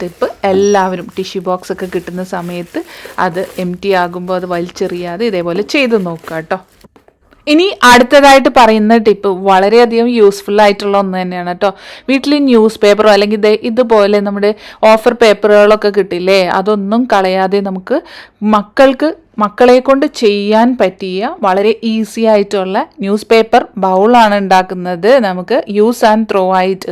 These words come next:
നമുക്ക് എന്തെങ്കിലും സാധനങ്ങളൊക്കെ അതിൽ സ്നാക്സോ കാര്യങ്ങളൊക്കെ ഇട്ട് കഴിക്കാനോ ഒക്കെ, ഏഹ്, നട്ട്സും കാര്യങ്ങളൊക്കെ ഇടാനോ ഒക്കെ വളരെ ഈസി ആയിട്ട് ഉണ്ടാക്കാൻ പറ്റിയ പേപ്പർ ബൗൾ. അപ്പോൾ നമ്മൾ വേറെ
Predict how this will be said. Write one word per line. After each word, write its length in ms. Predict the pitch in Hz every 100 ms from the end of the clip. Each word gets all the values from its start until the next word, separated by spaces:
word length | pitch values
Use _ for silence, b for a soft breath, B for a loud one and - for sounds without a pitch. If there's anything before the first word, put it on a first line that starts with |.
| 180
നമുക്ക് 200 | 185 190
എന്തെങ്കിലും 360 | 185 196 196 202 208
സാധനങ്ങളൊക്കെ 800 | 185 185 190 190 190 185 170 196 B B B 208
അതിൽ 180 | 202 190 190
സ്നാക്സോ 440 | 196 185 185 196 185
കാര്യങ്ങളൊക്കെ 540 | 190 190 190 190 190 196
ഇട്ട് 200 | 202 226 214
കഴിക്കാനോ 520 | 185 180 190 180 202
ഒക്കെ, 200 | 190 190 - B B B 190
ഏഹ്, 200 | 185 185 185
നട്ട്സും 360 | 185 - 202 180
കാര്യങ്ങളൊക്കെ 680 | 196 190 196 196 185 185 - 294
ഇടാനോ 360 | 196 180 185 190 175
ഒക്കെ 160 | 220 247
വളരെ 280 | 185 190 202 - 214
ഈസി 360 | 220 226 - 220 190
ആയിട്ട് 240 | 190 190 196
ഉണ്ടാക്കാൻ 340 | 180 185 185 175
പറ്റിയ 200 | 170 247 254
പേപ്പർ 260 | 202 185 175
ബൗൾ. 160 | 170 165 - 196
അപ്പോൾ 140 | 190 196
നമ്മൾ 160 | 190 214 208
വേറെ 240 | 185 190